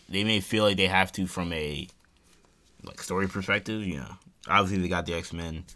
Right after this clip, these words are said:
they got the Fantastic Four. They're not running out of characters, but, you know,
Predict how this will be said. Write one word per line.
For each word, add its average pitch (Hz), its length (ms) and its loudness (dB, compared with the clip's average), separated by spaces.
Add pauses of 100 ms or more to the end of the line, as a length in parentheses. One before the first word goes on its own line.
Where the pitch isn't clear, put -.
(400)
they 69 100 -6
got 82 120 -2
the - 80 -10
Fantastic 82 400 -4
Four. 82 160 -6
They're 76 140 -6
not 85 160 -2
running 82 240 -4
out 78 120 -4
of 67 60 -6
characters, 90 480 0
but, 73 260 -6 (720)
you 67 100 -10
know, 50 140 -10